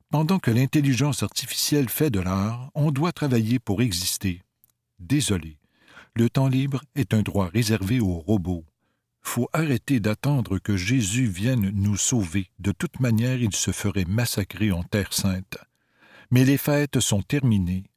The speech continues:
alors, s'il vous plaît, pouvez-vous, pour une fois, ne pas parler des affaires difficiles ? Non, on ne le peut pas. Cette profonde dissonance cache un immobilisme dangereux.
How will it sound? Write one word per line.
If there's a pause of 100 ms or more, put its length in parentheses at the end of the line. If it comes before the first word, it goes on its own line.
(120)
alors,
s'il
vous
plaît, (240)
pouvez-vous, (100)
pour
une
fois, (200)
ne
pas
parler
des
affaires
difficiles ? (800)
Non, (360)
on
ne
le
peut
pas. (540)
Cette
profonde
dissonance (120)
cache
un
immobilisme
dangereux.